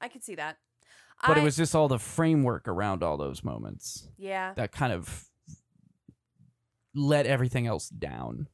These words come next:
Speaker 2: let all the other effort down, you
Speaker 1: I
Speaker 2: know?
Speaker 1: agree. Part of what gave me so much difficulty with this movie is that, to me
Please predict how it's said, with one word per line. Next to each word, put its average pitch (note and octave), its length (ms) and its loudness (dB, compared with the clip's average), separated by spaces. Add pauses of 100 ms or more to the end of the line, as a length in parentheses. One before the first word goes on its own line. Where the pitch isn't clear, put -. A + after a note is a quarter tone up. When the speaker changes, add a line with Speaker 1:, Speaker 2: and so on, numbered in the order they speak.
(100)
Speaker 2:
let D3 120 4
all D3+ 140 8
the C#3 140 2
other B2+ 220 2
effort G2+ 360 -4 (100)
down, A1 500 -10
you - 160 -4
Speaker 1:
I C4 100 0
Speaker 2:
know? C4 60 0
Speaker 1:
agree. F#3+ 560 -8 (120)
Part E4+ 200 -2
of D#4 120 -10
what A#3 260 -4 (280)
gave G3+ 300 -6
me G3 180 -14
so G3 280 -10
much F#3 360 -14 (500)
difficulty F#3 640 -14
with E3 200 -20
this E3 200 -16
movie E3 440 -16 (380)
is F#3+ 280 -6
that, F#3+ 380 -6 (1040)
to A#3+ 160 -8
me B3+ 640 -6